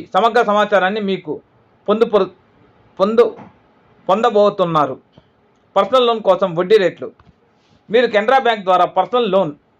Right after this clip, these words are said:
తీసుకోవాలనుకుంటే మీ సమాచారం కోసం ప్రస్తుతం మీరు ఈ బ్యాంకు ద్వారా రుణం తీసుకుంటే మీరు దాదాపు పది పాయింట్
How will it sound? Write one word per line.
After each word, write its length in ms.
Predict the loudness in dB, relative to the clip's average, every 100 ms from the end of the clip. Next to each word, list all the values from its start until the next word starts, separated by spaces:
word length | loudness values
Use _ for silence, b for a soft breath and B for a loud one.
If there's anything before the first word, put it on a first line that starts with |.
| -12
తీసుకోవాలనుకుంటే 840 | -4 0 2 0 -4 -8 -6 -8 -8 -10
మీ 80 | -12 -4
సమాచారం 440 | -2 0 0 -2 -2
కోసం 260 | -4 -2 -4 -6 _ _ _ 0
ప్రస్తుతం 340 | 0 0 -4 -2
మీరు 200 | -2 -2 -4 -10 _ _ -8
ఈ 20 | -4
బ్యాంకు 260 | -4 -2 -2
ద్వారా 180 | 0 2 0
రుణం 220 | -2 -4 -4 -16 -16
తీసుకుంటే 480 | -12 -8 -6 -4 -4 -2
మీరు 160 | 2 2 2
దాదాపు 320 | 0 0 -2 -6 -4
పది 180 | -4 -4 -4
పాయింట్ 280 | -2 -2 -8